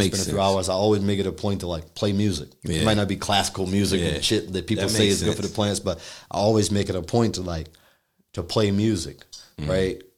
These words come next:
Speaker 2: Um, and just, just, it's a, it's, you put a lot of time into it.
Speaker 1: Yeah.
Speaker 2: Right? You put a lot of time into it.
Speaker 1: Yeah.
Speaker 2: There's, there's anywhere from, you know, three to four months, right?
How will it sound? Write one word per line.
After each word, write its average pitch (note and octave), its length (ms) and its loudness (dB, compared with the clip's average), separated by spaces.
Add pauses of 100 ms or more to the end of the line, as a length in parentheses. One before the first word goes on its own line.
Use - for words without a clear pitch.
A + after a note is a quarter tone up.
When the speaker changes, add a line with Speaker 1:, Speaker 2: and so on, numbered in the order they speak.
Speaker 2:
Um, E2+ 440 -6 (960)
and A2 160 -2
just, C#3 320 -2
just, - 500 -4
it's B2+ 160 0
a, A#2+ 60 -2 (180)
it's, - 380 0
you C3+ 100 0
put E3+ 140 6
a C#3 40 8
lot C3 180 6
of G#2 100 2
time F#2+ 320 2
into D#2 280 -8
it. - 160 -18
Speaker 1:
Yeah. F2 280 -2
Speaker 2:
Right? F#2 100 -2
You F#2+ 80 -4
put A#2 140 0
a G#2 40 2
lot G#2 220 4
of F#2 120 0
time F2 260 -4
into D2+ 260 -10
it. - 160 -16
Speaker 1:
Yeah. D2+ 280 -6 (200)
Speaker 2:
There's, E2+ 340 -4
there's F2 220 -4
anywhere G#2 400 4
from, C#2+ 380 -12 (540)
you D#2+ 60 -14
know, D2+ 120 -10 (140)
three A2+ 180 4
to G#2 80 4
four G#2+ 240 0
months, F2+ 640 -4 (420)
right? F2 300 -6